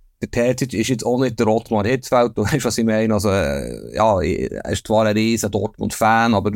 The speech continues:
ich habe schon letzte Woche gesagt, er ist vielleicht der perfekte Assistenztrainer vom B V B. Es ist unterm Strich, ist, glaub ich, ein kleiner Machtkampf, logischerweise. Der Watzke haltet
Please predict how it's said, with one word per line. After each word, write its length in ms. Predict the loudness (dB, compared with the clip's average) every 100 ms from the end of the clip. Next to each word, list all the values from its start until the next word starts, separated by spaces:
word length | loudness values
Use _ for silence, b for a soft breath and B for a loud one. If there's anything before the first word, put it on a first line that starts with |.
| -6
ich 100 | -2
habe 100 | 0
schon 180 | 2 2
letzte 240 | 2 2 -2
Woche 160 | -4
gesagt, 200 | -2 0
er 60 | 0
ist 120 | -4
vielleicht 320 | -4 -2 -2
der 40 | -4
perfekte 500 | -4 0 0 0 -2
Assistenztrainer 920 | -2 -2 0 0 0 0 0 0 -2 -6 b _ _ _
vom 120 | -6
B 220 | 0 0 0
V 160 | -2
B. 240 | 0 0 -2 B _ -8
Es 140 | -2 0
ist 180 | 0 -2
unterm 340 | 0 2 2
Strich, 400 | 0 0 2 0
ist, 180 | -2 -2
glaub 140 | -2
ich, 60 | -2
ein 40 |
kleiner 180 | 0 0
Machtkampf, 800 | 2 0 -4 -4 0 0 -2 -6
logischerweise. 840 | -6 -2 0 -2 -2 -2 0 -2 -2
Der 100 | 0
Watzke 440 | 0 0 -4 0
haltet 420 | 2 2 -2 -8